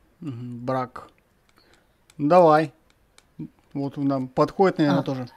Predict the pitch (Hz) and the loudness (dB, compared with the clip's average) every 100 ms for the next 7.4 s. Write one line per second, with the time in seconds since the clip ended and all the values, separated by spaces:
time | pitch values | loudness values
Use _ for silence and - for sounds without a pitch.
0 | - 190 151 160 196 196 196 185 180 175 | -8 -4 -4 -4 -6 -6 -2 -2 0 0
1 | 170 - 175 - - 185 - 147 160 160 | -2 -6 -8 -8 -10 -8 2 6 6 6
2 | 143 - - - _ _ _ _ _ - | 6 2 -8 -20 _ _ _ _ _ -20
3 | _ _ _ _ _ _ _ _ - - | _ _ _ _ _ _ _ _ -20 0
4 | 165 156 151 170 156 - 196 196 220 220 | 2 4 2 4 4 2 -4 0 0 2
5 | 175 156 156 160 - 165 175 _ _ _ | 0 0 -2 -2 -6 -10 -10 _ _ _
6 | _ - 214 269 277 320 311 277 - 285 | _ -2 2 4 4 4 4 4 2 0
7 | - - 165 165 | -2 0 0 0